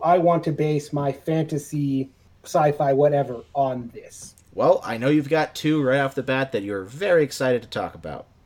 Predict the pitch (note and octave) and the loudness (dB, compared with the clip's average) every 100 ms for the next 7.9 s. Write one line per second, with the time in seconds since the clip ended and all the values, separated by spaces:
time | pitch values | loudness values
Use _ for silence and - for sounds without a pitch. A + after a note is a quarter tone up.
0 | - A#3 A3 D3 - - - - - F3+ | -8 4 4 4 -4 -20 -20 -18 2 6
1 | G#3 A3+ G#3+ G#3 G3+ G3 - - - D#3+ | 6 4 2 4 4 0 -8 -20 -4 4
2 | G3+ F#3 F#3+ F3 F#3 F3 E3 A#3+ E3 D#3 | 6 6 4 4 4 2 2 0 0 0
3 | E3 D3+ D#3+ D#3+ C#3+ - - _ D3+ E3 | -2 0 2 2 2 -4 -20 _ -16 -4
4 | G3+ B3+ B3+ E3+ - - - - - - | 4 4 4 -2 -2 -12 -20 -20 -20 -6
5 | D3+ D3 E3+ F3 - - F#3 F3+ G#3 A3 | -6 -4 2 2 2 -6 -4 4 4 4
6 | G#3+ G3+ F#3+ F#3 F3 E3+ - - - - | 2 4 6 4 4 0 -4 -20 -20 -20
7 | _ G3 G3 G3+ G#3+ F3 E3+ E3 E3 | _ 4 6 6 6 6 6 4 -2